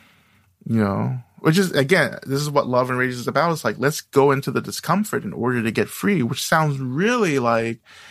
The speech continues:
you know, paradoxical, you know, but, uh, you have to get more uncomfortable to get free. Absolutely, <laughs> because we have to hurt more to heal. You know, you have to,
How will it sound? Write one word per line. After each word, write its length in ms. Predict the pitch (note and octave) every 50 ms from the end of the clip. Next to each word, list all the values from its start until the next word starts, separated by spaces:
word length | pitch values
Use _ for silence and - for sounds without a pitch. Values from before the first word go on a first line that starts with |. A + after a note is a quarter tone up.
| - - - - - _ _ -
you 120 | C#3+ C3
know, 340 | B2+ B2 A#2+ A#2 A2+ A#2 A2+
paradoxical, 1200 | - - - C3+ A#2 A#2 A2+ - A#2+ C3 D#3+ - - A#2 - - A2+ G#2 G#2 G2+ G2 F2 D2+ C#2+ -
you 100 | - C3
know, 220 | A#2+ A#2+ A#2+ A#2+ A#2
but, 260 | - - G#2+ G#2+ - -
uh, 100 | A#2 A2+ G#2
you 160 | G#2+ B2+ C3+
have 100 | D3 D3
to 80 | - B2+
get 160 | A#2 A#2+ G#2
more 280 | A2 A#2+ A#2+ C#3 E3+ G3
uncomfortable 580 | G#3+ G#3 - A3 A3 A3+ - A3 G#3 A3 G#3+
to 80 | G#3+ G#3+
get 160 | G3 - -
free. 360 | - - - F#3+ G3 G3+ F#3+ -
Absolutely, 680 | - D3 - - - D3+ F3+ G#3+ - G3+ D#3 C3 B2 A#2+
<laughs> 20 | A#2+
because 340 | C3+ C3 - C#3 B2+ -
we 100 | C#3 C#3
have 200 | C3+ C#3 C#3 - -
to 100 | - B2+
hurt 260 | B2 C#3+ C3 - -
more 280 | A#2+ B2 B2+ B2+ B2+ B2
to 100 | - -
heal. 480 | B2+ - E3 E3 D3 A#1+ - - - _ _ _ _ - - - - - - - - - - - _ _ _ _ _ _ _ _ _ -
You 120 | A#2 A#2+
know, 100 | A#2+ A#2+
you 140 | A#2+ B2 B2 B2
have 220 | B2+ C#3 C#3+ -
to, 200 | - D3+ B2+ B2